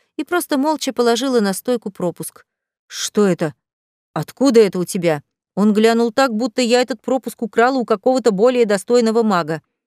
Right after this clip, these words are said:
К счастью, в этот момент к нему подошёл вчерашний охранник, который лично делал нам пропуска. "Добрый день",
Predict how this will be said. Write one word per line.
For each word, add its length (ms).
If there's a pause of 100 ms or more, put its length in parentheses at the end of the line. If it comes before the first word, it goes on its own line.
(240)
К 80
счастью, 380
в 20
этот 220
момент 340
к 80
нему 240
подошёл 420
вчерашний 540
охранник, 540 (400)
который 420
лично 460
делал 420
нам 240
пропуска. 640 (1000)
"Добрый 320
день", 380